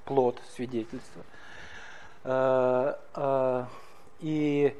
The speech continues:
м, становится понятным, э, некоторые, э, отрывки Писания, э, которыми нас критикуют те, не армяне, а те, которые, э, считают и верят, что спасение даётся по делам.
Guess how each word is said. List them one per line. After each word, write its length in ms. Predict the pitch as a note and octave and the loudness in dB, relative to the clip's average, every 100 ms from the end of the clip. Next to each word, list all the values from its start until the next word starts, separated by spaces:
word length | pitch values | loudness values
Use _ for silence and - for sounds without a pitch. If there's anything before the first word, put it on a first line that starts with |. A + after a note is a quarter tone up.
| - - - - - - - - | -10 -14 -14 -14 -14 -14 -14 -10
м, 360 | C3+ C3+ C3 | -6 -4 -4
становится 400 | - D#3+ G3 A3+ | 0 4 4 4
понятным, 600 | - G#3 G3+ F3 D#3+ C#3 - - | 4 8 10 10 6 0 -4 -4
э, 260 | D3+ B2+ B2+ | 0 2 2
некоторые, 680 | D3 C#3+ - C#3 A#2+ A#2 A2 - | 0 0 2 4 4 2 -2 -10
э, 460 | D3+ A#2+ A2+ A2 A2 - - - | -8 -4 -4 -4 -8 -12 -14 -10
отрывки 360 | - D#3 - C3 | 0 2 2 -4
Писания, 540 | - F#3+ G3 A#3+ B3 - - - - - - | 4 8 10 8 0 -4 -14 -14 -14 -14 -10
э, 160 | C3+ B2+ | -4 0
которыми 420 | - C#3 F#3+ F#3+ | 2 4 4 4
нас 180 | E3 D#3+ | 2 -2
критикуют 720 | - C#3+ - - E3 C3+ A2+ - - - - | -2 -8 -8 -2 2 4 2 -4 -14 -16 -16
те, 320 | - D#3+ G3 F#3+ - - | -2 2 2 0 -10 -6
не 140 | C3+ | 0
армяне, 640 | C3 B2 A#2+ C#3 E3 F3+ - - - - - | 0 0 -2 0 0 -2 -10 -14 -14 -14 -4
а 120 | C3+ | -4
те, 200 | C3+ F3 | 0 -2
которые, 720 | F3 D3+ D3+ D3+ D3+ D3 C#3+ C#3 | 2 2 4 4 4 4 2 -4
э, 320 | C#3 A#2+ A2+ G#2+ | -4 -2 -2 -4
считают 560 | - C3+ - D3+ B2+ - | -8 -6 0 0 0 -2
и 80 | C3 | -6
верят, 440 | A#2+ D#3 F#3 F3+ | 0 2 2 -2
что 440 | - - - C3 A2+ | -10 -12 -2 0 0
спасение 520 | - C3 - D#3+ C3+ | -4 -6 -4 -4 -2
даётся 400 | A#2 B2 C3+ - | -2 -2 -6 -8
по 120 | C#3+ | -6
делам. 380 | C#3+ C3+ G#2+ | -2 -2 -4